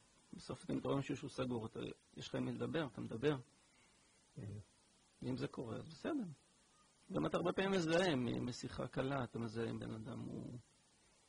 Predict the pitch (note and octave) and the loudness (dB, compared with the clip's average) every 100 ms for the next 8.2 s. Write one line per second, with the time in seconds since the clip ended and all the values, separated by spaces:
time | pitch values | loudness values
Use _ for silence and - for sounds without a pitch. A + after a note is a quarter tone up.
0 | _ - - B2 A#2+ A#2 - D3+ C#3 - | _ -12 -2 0 0 -4 -6 -8 -10 -12
1 | - _ _ _ _ _ _ _ _ _ | -20 _ _ _ _ _ _ _ _ _
2 | _ _ _ _ - - G#2 F#2+ - - | _ _ _ _ -14 -2 -2 -2 -10 -20
3 | _ - - - - - - - - _ | _ -20 -20 -20 -20 -20 -20 -20 -20 _
4 | - - - - - - - - - - | -20 -20 -20 -20 -20 -20 -16 -14 -10 2
5 | B2+ C#3 - - - - A#2+ A2 A2+ - | 4 4 0 -14 -20 0 2 2 0 -4
6 | - - A#2+ B2 C#3+ C#3 - A#2 A#2 B2+ | -20 -2 2 6 8 6 6 4 4 4
7 | C#3 B2 A#2 B2+ - B2+ A2+ - B2+ C3 | 2 2 4 2 2 0 0 2 4 6
8 | A#2+ | 6